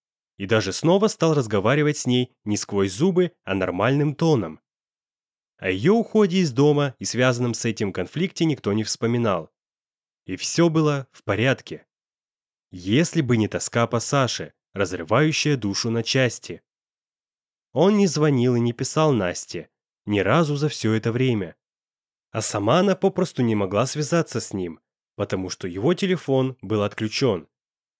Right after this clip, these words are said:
Скорее всего, Саша просто сменил номер, не потрудившись сообщить ей новый. Настя пыталась найти его в социальных сетях,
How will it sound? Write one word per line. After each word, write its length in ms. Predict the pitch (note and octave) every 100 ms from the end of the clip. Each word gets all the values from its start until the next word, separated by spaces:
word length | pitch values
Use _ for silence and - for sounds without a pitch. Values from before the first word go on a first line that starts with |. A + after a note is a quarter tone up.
| _
Скорее 460 | - - G#2 E3+ G#3
всего, 380 | - E3 D#3+
Саша 280 | D3+ G#2+ -
просто 360 | F#2+ C3 D#3+ -
сменил 320 | - B2+ G#2+
номер, 380 | G2+ D#3+ E3+ D#3+ - _ -
не 140 | G#2+
потрудившись 640 | G#2 G2 F2+ G#2 E3 F3 -
сообщить 500 | G#2+ F#2 - C#3 C3+
ей 120 | C3+
новый. 460 | D3 C#3 F#2 D#2 _ _ _ _ _ _ _ _ _ _ -
Настя 440 | G2+ E3+ - G#3
пыталась 480 | G#3 - D#3+ D#3+ -
найти 280 | G#2 - D3
его 180 | D#3
в 80 | E3
социальных 500 | - - A2+ B2+ B2+
сетях, 480 | - C3+ C3+ G2+ -